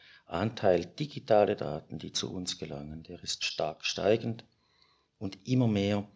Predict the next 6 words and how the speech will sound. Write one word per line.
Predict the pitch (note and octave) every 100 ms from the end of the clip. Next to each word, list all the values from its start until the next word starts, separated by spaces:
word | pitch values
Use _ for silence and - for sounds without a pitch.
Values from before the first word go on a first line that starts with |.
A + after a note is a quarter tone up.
| _ _ _ _
wird | - F#2 F#2 -
die | -
Aufgabe | F2+ F2 - F#2 F2 -
der | E2+
Archive | F2 - F#2+ F#2 E2
darin | F2 F2 F#2+ F#2+